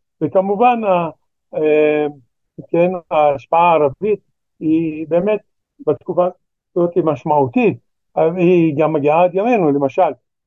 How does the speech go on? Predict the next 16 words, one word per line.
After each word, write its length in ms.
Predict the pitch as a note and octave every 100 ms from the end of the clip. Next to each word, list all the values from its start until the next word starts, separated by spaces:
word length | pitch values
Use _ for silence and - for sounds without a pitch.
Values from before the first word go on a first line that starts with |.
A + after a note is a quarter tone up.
| -
אם 160 | E3+ F#3+
אנחנו, 480 | E3+ D3+ E3+ D#3+ C3 - _ _ -
אה, 280 | D#3 C3+ B2+ A#2+ - _ _ -
לוקחים 400 | C#3+ - F3+ F3+
את 120 | D#3
המילים 440 | D3+ C#3+ E3 F3 F3 - _
הכי 720 | - - E3+ F3 E3+ E3 E3 D#3 _ _ _ -
חשובות 480 | C#3+ F3+ D#3 E3+ -
לנו, 280 | D3 C3 A#2 - _ _ _
כמו, 460 | D#3 D3 D3+ D3 -
אה, 120 | C3 B2+ D3 A3
מילים 320 | D3+ D3 D#3+
מופשטות, 580 | E3 - - C#3+ F#3 C3 _ _ _ _
כן? 200 | D#3 D3 _ _ _
בסיומת 600 | C#3+ A#2+ E3 F3+ F#3 F3+
אות, 220 | E4+ C#4